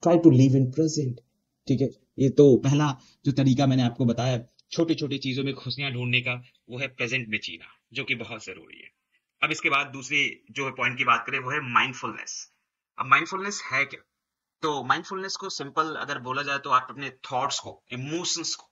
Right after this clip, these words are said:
सेंसेशंस को, इन सभी को ऑब्जर्व करना, आपके बॉडी के अंदर जो चल रहा है उन सभी चीजों को, attention to the present moment without being judgment। अगर आप जजमेंटल होने के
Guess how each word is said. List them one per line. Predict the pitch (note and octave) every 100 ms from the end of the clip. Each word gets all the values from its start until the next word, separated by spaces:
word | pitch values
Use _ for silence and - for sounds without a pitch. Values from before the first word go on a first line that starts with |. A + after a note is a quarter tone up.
| -
सेंसेशंस | - E3+ D#3+ - F3+ D#3+ D#3+ C3
को, | - - _ -
इन | C#3+
सभी | C3+ D#3 C#3+
को | D#3+ D3+
ऑब्जर्व | B2 - B2+
करना, | A#2 F#2 C#2+ - _ _ -
आपके | B2+ -
बॉडी | C#3+ A#2+ B2 D#3+
के | E3+
अंदर | D3 C#3+ D#3+
जो | E3+
चल | - D3 D3+
रहा | C#3 G#2 G#2
है | G#2+ - _ _ -
उन | D3+
सभी | D3+ C#3 D3+
चीजों | C3+ B2
को, | A2+ G#2+
attention | B2+ D#3 D#3+ F#3+
to | F#3+
the | D#3 C#3 -
present | C#3 C3+ G#3+
moment | - C3+ B2 C3 B2+ - G#2+
without | B2 B2 C3
being | D3+ - B2 A#2+
judgment। | A#2 G#2 - - - _ _ _ _ _ _ _
अगर | - D3
आप | D#3+
जजमेंटल | C3+ C3+ C3 D3 D#3+ E3+
होने | C3+ C#3 D3+
के | D3+ C#3 A2 -